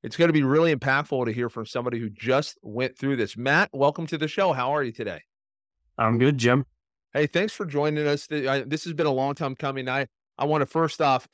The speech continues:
Speaker 1: thank you for staying on top of me for this. I've been very distracted in my own personal life and business, and, uh, you, you've been, you've been very patient. So I wanna thank you for that as we get into this. I know a lot of people are clamoring to hear about this. So Matt,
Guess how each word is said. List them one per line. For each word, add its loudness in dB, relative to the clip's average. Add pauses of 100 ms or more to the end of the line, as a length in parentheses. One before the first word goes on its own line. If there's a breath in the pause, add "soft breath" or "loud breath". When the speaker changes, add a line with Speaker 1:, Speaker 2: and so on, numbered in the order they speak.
(100)
Speaker 1:
thank -6
you 0
for 0
staying -2
on -2
top -2
of -12
me -8
for -10
this. -4
I've -2
been 0 (380)
very 2
distracted 0
in -2
my -4
own -4
personal -2
life -4
and -8
business, -2 (280)
and, -6
uh, 0
you, -8
you've -2
been, 0
you've -6
been -4
very 0
patient. 0
So -4
I 0
wanna -4
thank -8
you -10
for -4
that 2
as -6
we -6
get 0
into -2
this. 0 (120)
I -4
know 0
a 4
lot 2
of -4
people -6
are -6
clamoring -4
to -4
hear -2
about -2
this. -8
So -6
Matt, 0